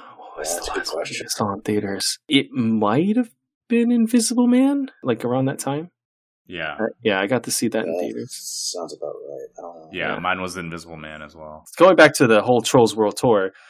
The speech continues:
Speaker 1: that movie made, you know, a hundred million over three weeks, uh, after its V O D release. Technically, it made less money than the f-, first Trolls movie, but then if you look at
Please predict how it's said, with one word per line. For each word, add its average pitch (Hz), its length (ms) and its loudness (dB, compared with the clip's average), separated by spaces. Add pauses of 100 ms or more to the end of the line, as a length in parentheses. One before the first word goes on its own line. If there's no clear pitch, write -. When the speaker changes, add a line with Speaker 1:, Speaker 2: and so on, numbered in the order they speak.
Speaker 1:
that 139 180 8
movie 123 240 8
made, 101 360 2
you 104 140 -6
know, 98 80 -4
a - 20 -2
hundred 110 220 2
million 101 260 0
over 156 280 12
three 123 180 2
weeks, 101 400 2 (160)
uh, 98 180 -6
after 104 280 -2
its - 260 -8
V 101 120 -2
O 95 80 -2
D 95 180 -4
release. 90 420 -4 (460)
Technically, 135 580 4
it 92 80 -4
made 95 240 -6
less 104 340 0
money 127 220 0
than 135 160 -4
the 135 80 -2
f-, - 80 -10 (180)
first 151 400 4 (300)
Trolls 160 340 2
movie, 165 400 -2
but 113 180 -4
then 92 400 0 (920)
if 110 160 -2
you 113 160 6
look 117 180 4
at 123 120 4